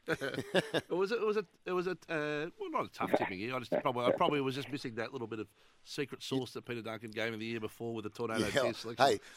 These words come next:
Speaker 1: the
Speaker 2: that,
Speaker 1: ten to
Speaker 2: that's
Speaker 1: one.
Speaker 2: not called a,
Speaker 1: Yep.
Speaker 2: that's not called a secret sauce. That's called a tip that won at about
Speaker 1: <laughs>
Speaker 2: twelve dollars,
Speaker 1: Yeah, it was.
Speaker 2: Hutch. That's
Speaker 1: Uh,
Speaker 2: how he won so much last year.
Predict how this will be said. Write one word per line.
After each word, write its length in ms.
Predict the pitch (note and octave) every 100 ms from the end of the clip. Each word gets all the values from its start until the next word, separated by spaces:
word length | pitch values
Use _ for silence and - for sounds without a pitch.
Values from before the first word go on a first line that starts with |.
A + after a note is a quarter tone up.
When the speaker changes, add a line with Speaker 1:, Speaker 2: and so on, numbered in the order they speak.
| -
Speaker 1:
the 40 | C#3+
Speaker 2:
that, 80 | D#3+
Speaker 1:
ten 80 |
to 60 | B2
Speaker 2:
that's 100 | A#2
Speaker 1:
one. 40 | F#3+
Speaker 2:
not 80 | F3
called 180 | E3 E3
a, 60 | D3+
Speaker 1:
Yep. 140 | B2+ -
Speaker 2:
that's 200 | E3 -
not 100 | D#3+
called 200 | - D3+
a 80 | C#3
secret 360 | - C#3+ B2+
sauce. 420 | G#2+ C3+ A#2 G2+ -
That's 160 | C3+ B2+
called 240 | - C3
a 60 | A#2
tip 220 | - -
that 100 | -
won 160 | A#2+
at 80 | A2+
about 160 | G#2 G2+
Speaker 1:
<laughs> 40 |
Speaker 2:
twelve 280 | - B2 G#2+
dollars, 120 | B2+
Speaker 1:
Yeah, 40 | G#2+
it 40 |
was. 100 | F#2
Speaker 2:
Hutch. 300 | - - - - - -
That's 200 | C3 F3
Speaker 1:
Uh, 60 |
Speaker 2:
how 60 | C3+
he 100 | A#2+
won 160 | A2+ A2
so 180 | A#2+
much 220 | G#2+ G#2 -
last 280 | F#2 -
year. 140 | -